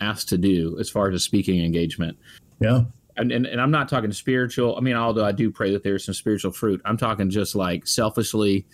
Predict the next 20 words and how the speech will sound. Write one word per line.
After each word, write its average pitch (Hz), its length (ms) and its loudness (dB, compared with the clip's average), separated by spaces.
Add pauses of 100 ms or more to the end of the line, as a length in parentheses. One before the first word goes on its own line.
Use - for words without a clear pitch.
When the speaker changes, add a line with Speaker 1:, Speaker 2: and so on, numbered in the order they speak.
(280)
Speaker 1:
and 92 200 0
for 92 120 -2
personal 107 460 -2
benefit. 90 560 -2 (240)
I've 101 240 0
been 98 160 2
asked 95 400 -2
by 87 220 -2
Firehouse 107 580 -2
Subs 131 600 0 (360)
to 92 540 2
speak - 420 0
at 101 200 -4
their 90 360 2
fellowship 123 800 -2
breakfast, 110 680 -2
Faith 113 280 -2
and 104 140 0
Fellowship 113 420 0
breakfast 104 640 -2